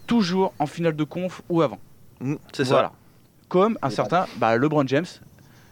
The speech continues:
Speaker 3: Ouais.
Speaker 1: Euh, LeBron James arrive en N-, euh, N B A à dix-neuf ans sans passer par la N C A. Donc,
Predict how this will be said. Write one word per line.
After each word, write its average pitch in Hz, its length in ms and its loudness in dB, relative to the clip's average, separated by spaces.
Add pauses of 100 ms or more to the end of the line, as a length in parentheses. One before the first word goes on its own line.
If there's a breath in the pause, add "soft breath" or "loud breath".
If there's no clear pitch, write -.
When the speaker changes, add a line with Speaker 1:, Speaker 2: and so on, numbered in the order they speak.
(320 soft breath)
Speaker 3:
Ouais. 110 180 -8
Speaker 1:
Euh, 123 600 4
LeBron 147 240 2
James 175 240 0
arrive 147 320 2
en 147 80 4
N-, 143 160 2
euh, 120 480 4
N 135 160 0
B 135 380 2 (120)
A 117 60 2
à 117 60 2
dix-neuf 185 360 0
ans 190 80 2
sans 202 220 -4
passer 185 300 0
par 170 160 0
la 156 120 2
N 165 100 0
C 156 360 -2
A. - 60 -20 (240)
Donc, 123 120 0